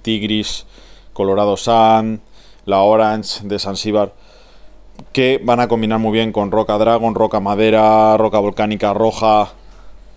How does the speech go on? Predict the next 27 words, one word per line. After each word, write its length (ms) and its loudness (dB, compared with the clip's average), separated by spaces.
eh, 420 -4
pagoda, 500 2
por 140 -2
ejemplo, 500 -2
¿vale? 300 0
Entonces, 440 -2
eh, 540 -2
siempre 920 -2
esta 300 -4
combinación 560 -4
va 60 2
a 20 0
resultar 460 -4
muy 200 -6
interesante. 600 -8
El 1040 2
sustrato 1120 4
nutritivo, 640 0
ya 220 4
hemos 280 0
hablado 260 2
en 60 -4
un 120 -4
podcast 460 0
anteriormente 640 0
de 120 2
él, 160 0